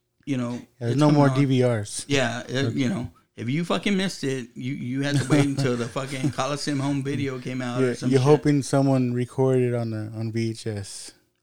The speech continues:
Speaker 1: But, um, man, like, and, and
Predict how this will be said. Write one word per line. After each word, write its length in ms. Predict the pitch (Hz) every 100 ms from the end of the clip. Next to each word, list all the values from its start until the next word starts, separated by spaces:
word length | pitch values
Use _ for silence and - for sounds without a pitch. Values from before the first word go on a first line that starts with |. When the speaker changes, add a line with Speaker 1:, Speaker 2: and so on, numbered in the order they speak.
| _
Speaker 1:
But, 200 | 131 127
um, 500 | 123 123 123 113 113 - _
man, 340 | - 175 151 135
like, 240 | 139 120 _ _ _ _ _ _ _ _ _ -
and, 200 | 139 131
and 500 | 139 135 135 127